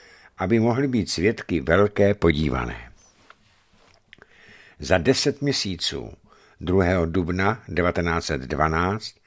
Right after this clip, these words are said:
Titanic úspěšně prošel zkouškami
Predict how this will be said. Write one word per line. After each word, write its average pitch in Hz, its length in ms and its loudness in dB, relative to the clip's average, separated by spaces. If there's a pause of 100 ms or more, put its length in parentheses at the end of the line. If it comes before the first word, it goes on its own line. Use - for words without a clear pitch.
(440)
Titanic 127 500 2
úspěšně 131 720 0
prošel 127 460 -4
zkouškami 113 840 -2